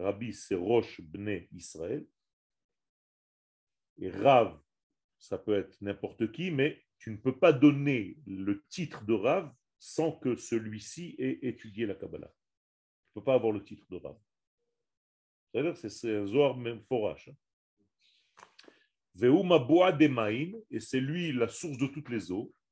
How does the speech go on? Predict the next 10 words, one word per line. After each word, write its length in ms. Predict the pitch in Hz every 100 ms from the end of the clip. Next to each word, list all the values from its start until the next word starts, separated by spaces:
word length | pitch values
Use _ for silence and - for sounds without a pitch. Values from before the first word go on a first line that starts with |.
| _ _ _ _
qui 120 | 143
est 40 |
à 60 | 123
Marian 380 | 120 120 135 160
Bechokma, 500 | 135 131 127 147 160
ma 100 | 151
she'en 300 | - 139 143
ken 180 | 160
hamakor 560 | 139 123 117 - 190 165
baketer. 540 | 131 - 127 - 78